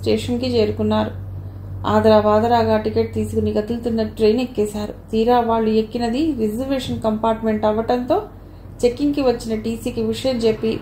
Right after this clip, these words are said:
పెనాల్టీ కట్టి బెర్తులు సంపాదించుకున్నారు. కిటికీ పక్కన సైడ్ బెర్తులు వచ్చాయి ఇద్దరికి. ఇద్దరూ ఎదురెదురుగా కూర్చుని మూగపోయినట్లుగా ఒకరివైపు ఒకరు చూస్తుండిపోయారు.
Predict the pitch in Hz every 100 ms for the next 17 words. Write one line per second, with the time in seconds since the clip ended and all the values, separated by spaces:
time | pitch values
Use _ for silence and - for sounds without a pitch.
0 | 226 226 254 247 233 226 220 220 220 208
1 | 214 214 269 269 247 226 214 214 214 -
2 | 214 214 214 214 - - - - - -
3 | 240 269 311 262 240 233 247 247 240 233
4 | 233 233 226 247 233 214 214 202 214 208
5 | 214 - - - - - 214 202 240 262
6 | - 208 214 214 214 240 240 233 226 240
7 | 269 392 294 226 240 247 233 226 220 220
8 | 214 220 - - - - - - 226 226
9 | 226 240 262 233 226 226 - 233 233 240
10 | 214 214 208 -